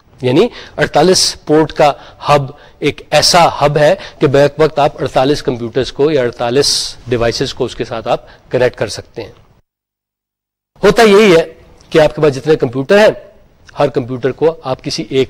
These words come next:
پورٹ سے کنیکٹ کر دیتے ہیں، اور اس کے بعد ہب کا کام صرف ایک ہے کہ جب بھی کوئی میسج آیا، اس نے اس کو براڈ کاسٹ کرنا ہے۔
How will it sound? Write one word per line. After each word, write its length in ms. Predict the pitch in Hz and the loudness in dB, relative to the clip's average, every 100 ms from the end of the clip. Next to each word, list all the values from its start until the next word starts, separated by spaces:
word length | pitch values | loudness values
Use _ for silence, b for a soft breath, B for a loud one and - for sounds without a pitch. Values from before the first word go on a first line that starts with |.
| - | -4
پورٹ 180 | 127 113 | -8 -6
سے 120 | 131 | -8
کنیکٹ 320 | 131 120 120 | -6 -6 -6
کر 140 | 113 | -8
دیتے 300 | 101 101 - | -10 -12 -16
ہیں، 100 | - - _ _ _ _ _ _ _ B | -20 -20 _ _ _ _ _ _ _ B
اور 120 | - 151 | -2 0
اس 120 | - | 2
کے 100 | 196 | 2
بعد 220 | 147 151 135 - | 4 2 2 -2
ہب 180 | 185 - | -2 0
کا 80 | |
کام 220 | 175 147 143 | -2 0 -2
صرف 300 | - 196 151 | 2 2 2
ایک 220 | 131 - | -2 -2
ہے 100 | 156 B B | -6 B B
کہ 80 | 151 | -8
جب 160 | 127 170 | -2 0
بھی 160 | 208 | 2
کوئی 140 | 220 180 | 2 2
میسج 280 | 139 165 | 2 0
آیا، 180 | 151 160 - | 2 2 0
اس 200 | 143 - | -6 -2
نے 80 | 170 | -2
اس 160 | 147 | -2
کو 120 | - | -4
براڈ 320 | 165 139 139 127 | -2 0 -2 0
کاسٹ 280 | 131 - | -4 -4
کرنا 220 | - 95 | -10 -14
ہے۔ 60 | 95 | -16